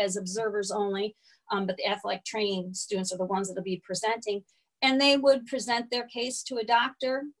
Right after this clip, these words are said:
um, tell them the history, the objective data that they found, what their diagnosis is, what their treatment plan is.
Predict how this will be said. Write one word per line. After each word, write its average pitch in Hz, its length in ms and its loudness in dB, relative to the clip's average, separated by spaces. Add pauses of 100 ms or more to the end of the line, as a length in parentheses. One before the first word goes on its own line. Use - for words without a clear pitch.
um, 214 560 -2 (480)
tell 202 140 -2
them 190 100 -2
the 180 60 -10
history, 262 720 2
the 208 120 0
objective 190 440 -2
data 269 320 6
that 269 120 2
they 262 180 2
found, 254 560 2
what 196 240 2
their 202 220 4
diagnosis 208 720 2
is, 247 360 2
what 196 180 -2
their 175 120 0
treatment 277 480 -4
plan 262 220 2
is. 254 260 2